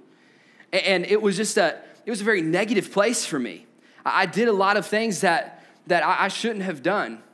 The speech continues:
Um, and so i-, in the reality of it, living the dream, chasing after a great future, for me,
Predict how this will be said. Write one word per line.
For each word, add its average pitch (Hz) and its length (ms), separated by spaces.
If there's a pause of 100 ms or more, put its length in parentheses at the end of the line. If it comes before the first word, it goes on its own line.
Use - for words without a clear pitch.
(120)
Um, 143 400
and 165 160
so 196 380 (420)
i-, 208 40
in 214 220
the 220 100
reality 196 560
of 165 160
it, 170 280 (1000)
living 240 400
the 202 100
dream, 180 500
chasing 226 420
after 196 300
a 170 120
great 170 300
future, 165 600 (380)
for 170 160
me, 190 480